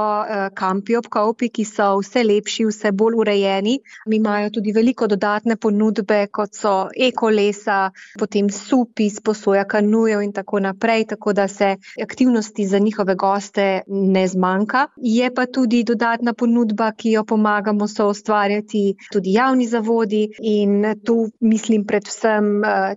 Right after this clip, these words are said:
tržnice ponudnikov, na primer v kampih gostujemo z našo hišo dobrot Bele krajine.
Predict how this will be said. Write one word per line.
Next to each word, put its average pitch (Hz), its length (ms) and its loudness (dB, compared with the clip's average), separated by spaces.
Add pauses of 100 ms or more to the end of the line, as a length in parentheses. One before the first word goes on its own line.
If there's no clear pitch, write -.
(120)
tržnice 240 480 0
ponudnikov, 214 720 0
na 202 100 -2
primer 202 400 -2
v 196 220 0
kampih 196 380 -2
gostujemo 196 600 0
z 190 60 -8
našo 202 300 -2
hišo 196 260 -2
dobrot 185 340 -2
Bele 202 300 2
krajine. 185 600 -2